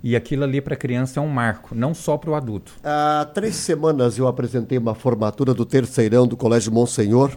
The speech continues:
Speaker 2: e tive o prazer de conduzir o cerimonial.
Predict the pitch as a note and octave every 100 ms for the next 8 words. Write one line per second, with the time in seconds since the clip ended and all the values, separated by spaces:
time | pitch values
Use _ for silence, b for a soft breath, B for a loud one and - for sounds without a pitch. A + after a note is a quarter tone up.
0 | - b b _ _ _ b b b b
1 | - A#3+ G#2+ G#2 G#2 G#2 G#2 - G#2 G#2+
2 | A2+ G#2 B2 A#2 G#2 A2+ A2 F#2 G2+ A2+
3 | - G#2+ G2+ G#2+ G#2+ G#2+ G#2+ A#2+ D#3